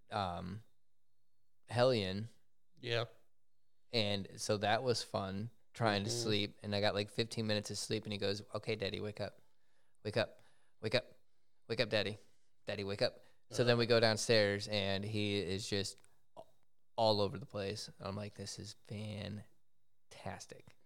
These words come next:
Speaker 2: Jeez.
Speaker 1: Um, and then <clears throat>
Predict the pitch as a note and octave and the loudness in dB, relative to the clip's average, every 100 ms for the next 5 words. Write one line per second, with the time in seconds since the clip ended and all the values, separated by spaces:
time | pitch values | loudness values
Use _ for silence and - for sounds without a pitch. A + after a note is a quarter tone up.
0 | - - - - - - - - - - | -20 -18 -16 -14 -14 -14 -18 -20 -20 -20
1 | - B2+ A#2 A2+ A2 A2+ C#3+ F3 A#3+ A3 | 4 8 10 8 6 2 -2 2 4 6
2 | F3 G3 - F3 - - F#3 C#3+ | 6 2 -6 -16 -14 -6 -4 -4